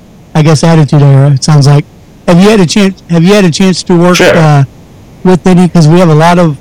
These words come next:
Speaker 1: uh, ex-professional wrestlers that are in these movies now. Have you had a chance to work with, like, a John Cena or Rock or any of those?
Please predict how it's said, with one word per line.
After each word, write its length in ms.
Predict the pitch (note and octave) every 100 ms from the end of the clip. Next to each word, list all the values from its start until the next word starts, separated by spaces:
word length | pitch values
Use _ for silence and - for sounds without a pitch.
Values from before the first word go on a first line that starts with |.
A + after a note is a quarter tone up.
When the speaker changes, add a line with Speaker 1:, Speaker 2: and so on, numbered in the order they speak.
| - -
Speaker 1:
uh, 220 | E3 C#3+ D#3
ex-professional 760 | F#3+ F3+ - F3+ D3 E3 - C#3+
wrestlers 440 | C#3+ - D3 C#3+ - - - -
that 120 | D3
are 100 | D3+
in 180 | D#3+ E3+
these 180 | D#3
movies 440 | C3 F#3 G#3+ C#3+ A#2+
now. 300 | C3+ C3+ C3+ - - -
Have 80 | D#3+
you 60 | E3
had 80 | E3+
a 60 |
chance 220 | D3 F3 D3+
to 100 | D3+
work 200 | D#3+ D#3+
with, 140 | D3+
like, 160 | D#3 C#3+
a 60 |
John 340 | B2 D3 D3+ D3+
Cena 360 | D#3+ D3+ C#3+
or 40 | C3
Rock 240 | D3 D3+ D3
or 100 | D3
any 160 | D3 D3+
of 80 | D3
those? 320 | D#3 D#3+ -